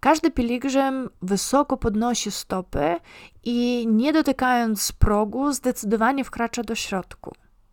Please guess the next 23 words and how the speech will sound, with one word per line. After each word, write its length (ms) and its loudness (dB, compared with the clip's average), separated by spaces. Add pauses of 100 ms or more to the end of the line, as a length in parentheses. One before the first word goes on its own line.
(600)
Każdy 420 2
wie, 240 -2 (520)
że 180 2
próg 400 4
świątyni 880 -4 (680)
jest 340 -2
jej 140 2
twarzą 440 -8 (840)
i 100 -2
tylko 640 4
swoją 320 -2
nieskazitelną 1040 -4
czystością 840 -4 (360)
może 440 0
zachęcić 560 -6
bogów 500 -2
do 320 0 (360)
odwiedzenia. 640 -8 (1700)
Od 140 -8
razu 260 2
za 140 0
bramą 400 -2
wejściową 760 -4